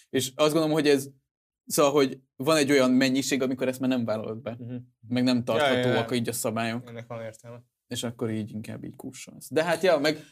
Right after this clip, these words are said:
Speaker 1: abban amúgy, szóval ez tök más, és szerintem ez a furcsa, hogy, hogy a doktor Disrespectnek miért nem mondták el rögtön. Mert úgy látszik, amúgy se volt, mondta volna el, mert most se tudjuk még, de hogy még csak neki sem mondták el, ami nekem nagyon fura.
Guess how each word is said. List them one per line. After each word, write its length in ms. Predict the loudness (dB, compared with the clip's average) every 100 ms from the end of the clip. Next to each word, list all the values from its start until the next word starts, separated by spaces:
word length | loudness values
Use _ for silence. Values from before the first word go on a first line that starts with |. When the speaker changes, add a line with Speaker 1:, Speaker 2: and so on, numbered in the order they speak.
| _ _
Speaker 1:
abban 240 | 0 2 2
amúgy, 260 | 2 -2 -4
szóval 160 | -6
ez 100 | -2
tök 180 | 2 2
más, 220 | 0 -4
és 140 | -4 -8 -12 -20
szerintem 340 | -12 -6 -4 0
ez 100 | 0
a 80 | 0
furcsa, 400 | -4 -8 -6 -4
hogy, 200 | -4 -8
hogy 140 | -8 -6
a 40 |
doktor 340 | 0 0 0 -4
Disrespectnek 640 | -4 -10 -12 -12 -14 -10
miért 240 | -6 -6 -6
nem 120 | -8
mondták 400 | -8 -10 -12 -12
el 80 | -14
rögtön. 440 | -14 _ -20 -20 _ _ _ _ _ _ _ _
Mert 220 | -8 -6 -2
úgy 80 |
látszik, 300 | -2 -2 -2
amúgy 220 | -2 -2 -2
se 120 | -4
volt, 280 | -4 -8 -10
mondta 420 | -12 -10 -10 -10
volna 320 | -8 -6 -6
el, 180 | -6 -6
mert 140 | -6 -6
most 200 | -6 -6
se 140 | -12
tudjuk 360 | -10 -10 -10 -8
még, 220 | -8 -10 -14 -8
de 100 | -2
hogy 80 | -2
még 100 | -2
csak 180 | -4 0
neki 280 | 0 0
sem 160 | -4 -4
mondták 400 | -2 0 -2 -2
el, 100 | -2
ami 180 | -2 -4
nekem 280 | -4 -6 -4
nagyon 320 | -4 -4 -8
fura. 280 | -20 _